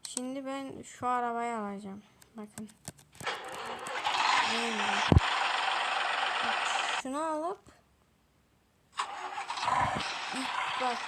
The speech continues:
bu var ya, bunu alıp o en büyüğü alıp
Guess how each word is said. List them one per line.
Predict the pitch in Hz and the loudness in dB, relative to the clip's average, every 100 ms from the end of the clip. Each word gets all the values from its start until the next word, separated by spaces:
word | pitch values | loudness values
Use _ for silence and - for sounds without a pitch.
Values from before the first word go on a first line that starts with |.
| - 254 | -6 -2
bu | 285 | 2
var | 349 339 | 4 4
ya, | 240 208 214 - | 0 -2 -4 -6
bunu | 269 294 302 | -4 0 2
alıp | 302 294 370 - - - - - | 2 0 -4 -12 -20 -18 -8 0
o | 214 - - - | 0 0 -6 -6
en | 262 294 277 | -2 0 0
büyüğü | 269 262 254 | 0 2 2
alıp | 285 269 294 | 2 2 2